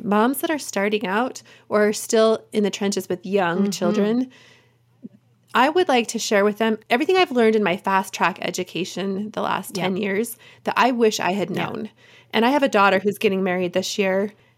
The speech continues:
Speaker 1: and her and her husband are planning to homeschool when they have children. I want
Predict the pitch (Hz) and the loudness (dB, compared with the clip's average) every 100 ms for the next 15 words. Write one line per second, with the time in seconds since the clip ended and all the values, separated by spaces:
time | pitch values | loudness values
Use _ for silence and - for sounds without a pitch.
0 | _ - 214 196 190 190 - _ _ _ | _ -4 0 0 0 -2 -6 _ _ _
1 | _ _ _ _ - - - 240 220 190 | _ _ _ _ -20 -20 -4 0 2 0
2 | 202 208 - 190 190 - 180 190 202 208 | -2 -2 -2 -4 -4 -2 -2 -2 -4 -4
3 | 185 - 196 196 190 208 190 196 220 196 | -6 -2 -2 0 -2 -4 -6 -6 -6 -4
4 | - 202 214 - - _ - 262 330 330 | -2 -4 -6 -12 -20 _ -2 2 4 2